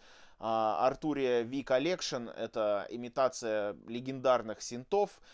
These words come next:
в виде плагинов, и Arturia именно известна тем, что она очень круто имитирует вот эти вот старые легендарные синты, муги там и так далее.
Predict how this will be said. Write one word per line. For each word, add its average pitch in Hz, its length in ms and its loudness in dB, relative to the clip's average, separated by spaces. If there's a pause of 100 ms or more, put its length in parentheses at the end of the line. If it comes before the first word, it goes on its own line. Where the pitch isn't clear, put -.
(140)
в 120 60 -18
виде 123 340 -6
плагинов, 143 680 0
и 113 140 -4
Arturia 123 600 0
именно 123 520 -8
известна 123 540 -4
тем, 113 320 -4
что 104 300 -6
она 107 240 -4
очень 113 420 -6
круто 101 380 -10
имитирует 98 580 -10
вот 90 140 -16
эти 87 160 -14
вот 87 140 -14
старые 104 340 -6
легендарные 95 640 -6
синты, 131 440 -10
муги 139 380 -8
там 101 300 -8
и - 20 -10
так 113 180 -8
далее. 147 340 -2